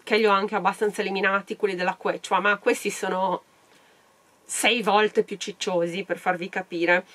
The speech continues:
Ecco, questo e questo si equivalgono ed erano nella stessa bancarella,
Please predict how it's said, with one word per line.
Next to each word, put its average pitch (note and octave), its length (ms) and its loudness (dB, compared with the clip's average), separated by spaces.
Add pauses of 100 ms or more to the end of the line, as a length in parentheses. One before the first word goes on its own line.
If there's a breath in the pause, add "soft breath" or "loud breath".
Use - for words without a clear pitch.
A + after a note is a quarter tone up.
(340 loud breath)
Ecco, G3 260 -4
questo - 360 2
e C4 60 -4
questo F#3+ 540 0
si - 320 -12
equivalgono G3+ 1000 2
ed G3+ 200 0
erano G3+ 260 2
nella F#3+ 220 0
stessa G#3 320 -2
bancarella, F#3+ 800 0